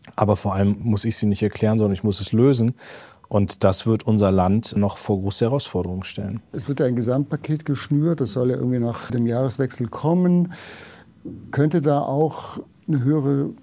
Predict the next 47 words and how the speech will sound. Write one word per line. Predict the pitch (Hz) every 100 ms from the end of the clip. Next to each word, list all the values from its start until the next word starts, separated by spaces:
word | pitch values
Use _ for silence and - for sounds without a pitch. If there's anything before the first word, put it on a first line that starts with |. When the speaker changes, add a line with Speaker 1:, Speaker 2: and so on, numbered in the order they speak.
| - 147
Speaker 2:
Besteuerung | 127 143 143 156 143 151
für | - 147 147 143 147
Leute | 127 131 147
mit | 143 139
sehr | 143
viel | 139 139
Einkommen | 135 127 143 - 143 151 151 139 143 139
mit | 139 143
dazugehören? | 131 - 135 151 151 143 143 156 156 151
Sie |
haben | 139 139
ja |
immer | 143 143
wieder | 143 151
gesagt, | 139 120 131 139 143
das | 127
ist | 165 123
ein |
Punkt, | 131 131 135 135
der | 143
ist | 147
für | 143
mich | 139 110
wichtig. | 117 - 156 - - - - -
Speaker 1:
Ja, | - 104 110
und | 110 - - _ - -
es | 135 -
ist | 113
auch | 120
eine | 120
Debatte, | 104 98 98 104 104
die | 95 95
von | - - 101 95 92
Menschen | 95 95 - 90
wie | 95
Jens | 92 90
Spahn | - 92 95 104 107
auch | 85 95 -
politisch | - 98 98 101 - -
angestoßen | - 123 117 - 95 - 95
wurde, | 90 90 87
der | 90 87 90
gesagt | 90 92 87
hat, | 92
wir | 90
haben | 87
da | 92